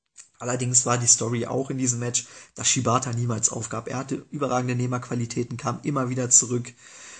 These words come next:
prüfte dann in einem weiteren Schlagabtausch das Kinn von Tanahashi mit Elbows.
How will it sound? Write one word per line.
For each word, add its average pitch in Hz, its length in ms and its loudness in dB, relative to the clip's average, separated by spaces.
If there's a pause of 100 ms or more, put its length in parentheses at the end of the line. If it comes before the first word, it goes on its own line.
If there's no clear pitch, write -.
(140)
prüfte - 460 2
dann 135 180 -2
in 135 100 -4
einem 131 220 -2
weiteren 131 300 -2
Schlagabtausch 123 760 -2
das - 220 2
Kinn 143 240 -2
von - 180 -4
Tanahashi 127 720 0
mit 135 220 0
Elbows. 131 640 2